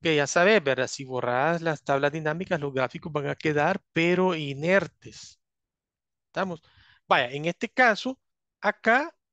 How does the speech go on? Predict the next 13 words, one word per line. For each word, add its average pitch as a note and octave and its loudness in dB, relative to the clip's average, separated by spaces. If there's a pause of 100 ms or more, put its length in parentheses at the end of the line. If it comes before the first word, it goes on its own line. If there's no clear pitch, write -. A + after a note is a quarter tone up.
(580)
este, A#3 -4 (520)
no G#3+ -4
te - -12
conviene. G#3+ -4 (760)
Si - -14
ya A3 2
pusiste B3 -6
el G3 -4
slider G3+ -2
aquí G#3+ -8
de F#3+ -2
país, A3+ -2
mira, E3 -8